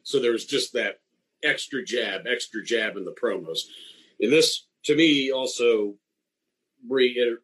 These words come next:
re-, blah, reiterates why their main event scene is fantastic. There's a lot of stuff from that that's filler that I can, I can critique and nitpick and stuff, but their main event scene has been awesome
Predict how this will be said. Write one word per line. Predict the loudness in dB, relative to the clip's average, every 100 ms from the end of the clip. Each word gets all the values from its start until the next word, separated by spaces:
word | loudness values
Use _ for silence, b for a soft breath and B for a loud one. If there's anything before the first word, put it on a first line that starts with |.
| -6
re-, | -4 -4 -8 -4
blah, | 0 2 0 -4
reiterates | 0 2 2 0 -2 _
why | -6 -4 -4 -6 -6 -6 -12 _ _
their | 0 0
main | 2 0 -2
event | -2 -2 -4
scene | -8 -10 -10 -10 -12 -14
is | -12 -14 -16 _
fantastic. | -4 -4 -4 -6 -6 -10 -16 -20 _ _ _ _ _ _ _ _ _
There's | -6
a | -2
lot | 0
of | 0
stuff | 0 0 -4
from | -14
that | -10 -10
that's | -10 -14
filler | 0 2 4 2
that | -2 -10 -10
I | -10
can, | -10 -12 -10
I | -10 -8
can | -10 -12 -14
critique | -14 -8 -4 -4 -4
and | -10 -10 -16 _ _ _
nitpick | -2 -2 0 -4
and | -4
stuff, | -4 -2
but | -2 0
their | 2
main | 2 2 2
event | 0 -4 -6
scene | -8 -6 -4 -4
has | -6 -6
been | -8 -10 -12
awesome | -16 -14 -14 -16 -18 -20